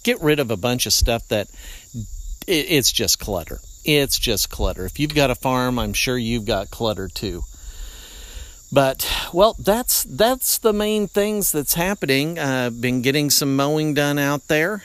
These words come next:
and trying to knock down trees in the C R P. I did scare up four pheasant the other day, uh, hen pheasants here near our house. And I scared up another hen pheasant out where I was starting to do some of the mowing.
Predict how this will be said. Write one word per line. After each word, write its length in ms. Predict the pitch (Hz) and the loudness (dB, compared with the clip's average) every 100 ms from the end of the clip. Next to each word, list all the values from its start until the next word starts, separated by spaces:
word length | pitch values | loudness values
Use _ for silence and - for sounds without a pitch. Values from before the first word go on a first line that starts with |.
| - - | -12 -2
and 360 | 127 120 117 | 0 0 0
trying 240 | - 131 131 | 2 2 2
to 80 | |
knock 280 | 127 139 135 - | 2 0 0 -2
down 260 | 127 127 | 0 0
trees 480 | - 147 139 151 147 | -2 0 0 0 -2
in 120 | 131 | -2
the 80 | 117 | -2
C 260 | - 143 131 | 0 0 0
R 180 | 127 | 0
P. 400 | - 139 147 185 - - - - | -2 0 0 -2 -6 -12 -12 -2
I 80 | 113 | 0
did 180 | 143 151 | 2 2
scare 380 | - 156 143 139 | 2 2 4 4
up 200 | 135 - | 2 -2
four 320 | - 151 151 | -2 0 0
pheasant 600 | - 135 135 165 147 - | 0 0 2 0 -2 -2
the 180 | 139 123 | 2 2
other 240 | 123 127 | 2 0
day, 460 | 123 123 127 143 - - - | 2 2 2 -2 -8 -20 -6
uh, 580 | 139 127 117 117 113 117 - | 0 2 2 2 0 -4 -4
hen 340 | 131 156 156 | 2 2 2
pheasants 680 | - 127 117 120 123 - - | 0 2 2 0 -2 0 0
here 340 | 123 120 117 - - - - | 2 0 -2 -10 -20 -20 -4
near 280 | 123 131 127 | 2 4 6
our 180 | 110 117 | 4 2
house. 600 | 151 151 110 139 - - - - - - - | 0 0 0 0 -2 -4 -8 -8 -8 -10 -14
And 400 | - 123 120 117 | -4 -2 0 0
I 80 | 113 | 2
scared 460 | 113 - 139 139 131 | 4 4 6 4 4
up 220 | 127 127 | 2 2
another 380 | 113 139 139 123 | 2 2 2 2
hen 240 | 127 120 | 2 0
pheasant 600 | - 117 117 120 110 - - | 0 2 2 0 -2 -4 -2
out 260 | 117 113 117 | 0 0 0
where 180 | 117 | 0
I 100 | 113 | 0
was 180 | 107 104 | -2 -2
starting 320 | - 131 123 | 0 0 0
to 80 | 110 | -2
do 220 | 101 117 | -2 0
some 320 | 113 - 113 113 | 2 0 0 -2
of 60 | |
the 60 | 104 | -2
mowing. 520 | 120 131 117 107 | -2 -2 -4 -4